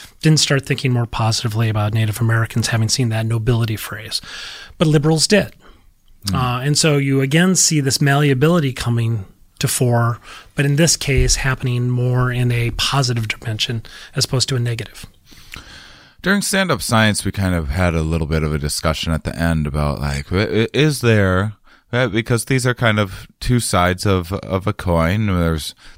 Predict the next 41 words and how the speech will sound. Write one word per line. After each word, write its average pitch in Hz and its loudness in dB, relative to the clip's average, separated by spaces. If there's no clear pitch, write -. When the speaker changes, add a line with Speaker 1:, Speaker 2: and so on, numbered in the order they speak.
Speaker 2:
there's 87 -4
always 87 0
going 87 0
to 78 -6
be 82 -2
some 92 -2
people 98 0
that 82 2
are 78 0
a 78 0
little 76 0
more 76 0
malleable 104 0
and 87 -2
some 80 -2
people 80 -2
that 76 0
are 73 -2
a 73 0
little 78 0
more, 73 -2
uh, 71 -2
rigid 110 0
in 92 -2
their, 85 0
uh, 82 -2
uh, 73 -6
um, 73 -6
in 78 -2
their 73 -2
thinking. 113 -4
I 92 0
guess, 95 -2
would 90 -4
you 85 -6
say 80 -2
rigid? 101 -2
Uh, 85 2
Speaker 1:
Mm-hmm. 185 6
Speaker 2:
uh, - 0
um, 98 0